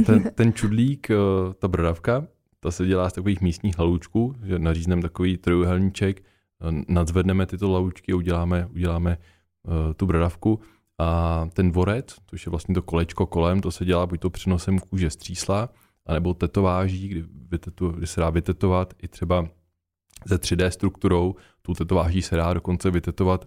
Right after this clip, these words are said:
Speaker 1: a vystínovat i bradavka, to znamená, že vlastně ten povrch je hla-, je rovný, hladký, ale tím vystínováním jako u sprayerů se dá, se dá,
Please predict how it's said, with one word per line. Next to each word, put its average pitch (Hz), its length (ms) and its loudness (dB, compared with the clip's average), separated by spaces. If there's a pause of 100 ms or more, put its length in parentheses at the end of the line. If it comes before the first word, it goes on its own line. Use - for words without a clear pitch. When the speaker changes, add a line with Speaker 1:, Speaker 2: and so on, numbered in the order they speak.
Speaker 1:
a 82 60 -4
vystínovat 87 540 0
i 90 60 -2
bradavka, 87 560 2
to 92 100 -2
znamená, 87 360 2
že 90 160 2 (440)
vlastně - 260 -4
ten 87 120 2
povrch 90 320 4
je 85 280 2
hla-, 82 160 0 (120)
je 90 140 2
rovný, 90 440 2
hladký, 98 440 0 (340)
ale 87 160 2
tím 90 160 0
vystínováním 90 720 2
jako 82 160 -2
u 76 60 -2
sprayerů 90 540 0 (380)
se 87 100 -4
dá, 82 260 0 (140)
se - 180 -6
dá, 82 480 0